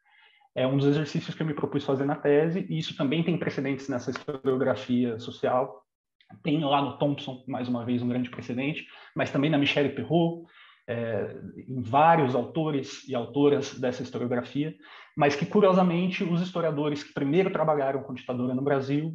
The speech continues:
raramente atentaram para essas questões. Então, eu acho que a gente ainda tá num período de fazer polêmica com essas contribuições que são importantes,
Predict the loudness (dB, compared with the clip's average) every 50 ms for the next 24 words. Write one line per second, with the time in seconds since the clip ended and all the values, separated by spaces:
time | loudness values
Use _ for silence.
0 | -10 -12 -10 -4 0 2 2 4 2 2 0 0 -2 -2 -4 -4 -4 -6 -4 -4
1 | -4 -2 -2 -2 -2 -2 -2 -2 -2 -2 -4 -6 -8 -8 -8 -8 -8 -10 -10 -10
2 | -10 -12 -16 _ _ -14 -8 -4 -2 2 2 2 2 0 -2 -8 -6 -4 -2 -2
3 | 0 -2 -2 -2 -2 -2 0 -2 -2 -2 -2 -2 0 0 0 -2 0 0 0 -2
4 | -2 -4 -4 -6 -6 -6 -4 -2 0 0 0 0 0 -2 -2 -2 -2 -2 -4 -4
5 | -6 -6 -8 -10 -8 -8 -8 -8 -10 -12 -10 -8 -8 -6 -4 -4 -4 -4 -6 -8
6 | -10 -10 -10 -10 -12 -14 -14 -8 -6 -6 -4 -4 -4 -6 -6 -4 -4 -6 -4 -6
7 | -6 -8